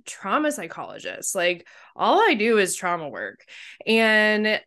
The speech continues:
I love doing trauma work. And it feels very fulfilling for me. And I feel very effective there. And that is protective. But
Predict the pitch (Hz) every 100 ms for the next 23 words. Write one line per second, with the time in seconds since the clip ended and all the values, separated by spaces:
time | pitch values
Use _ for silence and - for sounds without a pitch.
0 | - 208 285 220 190 233 214 170 147 143
1 | - 117 92 104 95 190 185 180 143 -
2 | - - 208 208 190 185 - 180 208 220
3 | 202 180 202 208 180 175 180 151 123 135
4 | - 180 175 175 185 175 170 165 165 170
5 | 302 370 226 170 127 139 143 160 170 -
6 | 185 - 196 - 294 294 165 113 180 _
7 | 233 208 175